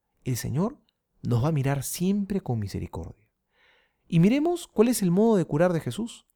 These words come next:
Simplemente lo dice, y el niño queda curado. Esta es la palabra sanadora de Cristo: "Anda, tu hijo está curado".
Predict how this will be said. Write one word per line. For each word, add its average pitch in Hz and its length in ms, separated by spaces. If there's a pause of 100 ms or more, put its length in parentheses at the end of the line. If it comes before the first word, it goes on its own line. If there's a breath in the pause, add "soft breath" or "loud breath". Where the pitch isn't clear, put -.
(380)
Simplemente 160 880
lo 123 200
dice, 147 460 (420)
y 123 160
el 117 120
niño 226 320
queda 120 240
curado. 90 440 (680)
Esta 139 260
es 156 160
la 156 140
palabra 143 360
sanadora 113 440
de 101 100
Cristo: - 420 (560)
"Anda, 117 520 (300)
tu 113 140
hijo 196 400 (100)
está 120 260
curado". 92 500